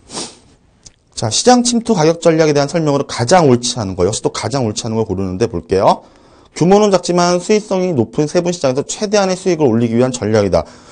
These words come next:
규모가 작아요. 근데 수익성이 높은 세분 시장이라고 했어요. 자, 이거 같은 경우는 우리가 봤을 때는, 자, 짧은 시간 안에 규모는 분명히 작아요. 근데 수익성이 높은 세분 시장.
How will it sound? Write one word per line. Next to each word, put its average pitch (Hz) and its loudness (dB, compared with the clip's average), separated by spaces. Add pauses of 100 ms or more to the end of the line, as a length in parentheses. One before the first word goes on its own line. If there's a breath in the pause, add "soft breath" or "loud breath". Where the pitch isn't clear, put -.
(140)
규모가 156 6
작아요. 82 -6 (420)
근데 160 6
수익성이 202 2
높은 147 4 (100)
세분 165 0
시장이라고 101 -4
했어요. 85 -8 (800 soft breath)
자, 90 -10 (1200 soft breath)
이거 147 2
같은 226 2
경우는 185 2
우리가 127 4
봤을 107 -8
때는, 123 0 (720)
자, - -18 (240)
짧은 247 0
시간 208 0
안에 117 -2
규모는 202 2
분명히 165 0
작아요. 92 -2
근데 160 0 (400)
수익성이 196 -2
높은 123 -2
세분 190 -6
시장. 90 -12